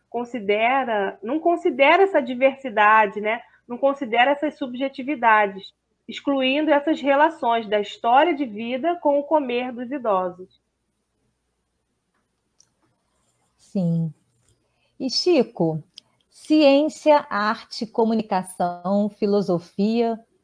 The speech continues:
Speaker 2: estão conectadas às comensalidades nas telas de cinema. Como se deu a escolha pelos filmes que integram a obra Envelhecimentos e Comensalidades no Cinema? Gostaria que você falasse sobre os filmes Morangos Silvestres,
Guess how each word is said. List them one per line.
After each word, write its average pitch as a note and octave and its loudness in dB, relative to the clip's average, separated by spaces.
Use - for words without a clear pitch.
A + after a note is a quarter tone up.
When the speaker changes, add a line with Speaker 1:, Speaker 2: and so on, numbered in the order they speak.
Speaker 2:
estão D4 2
conectadas C#4+ 2
às C4 0
comensalidades C4 2
nas A#3+ 0
telas G#3+ 4
de G#3+ -2
cinema. F#3 0
Como A4+ 2
se F#4 0
deu D4 6
a D#4 6
escolha B3+ 4
pelos A3+ 2
filmes A#3 0
que A#3+ -4
integram A3 2
a G3 2
obra G3 4
Envelhecimentos G#3+ 0
e G#3+ -4
Comensalidades G3 -2
no G3 2
Cinema? D#3+ -2
Gostaria D4 4
que D#4 -6
você D4 2
falasse C4 2
sobre C4 2
os C4 -6
filmes F3 0
Morangos A3+ 4
Silvestres, G#3 0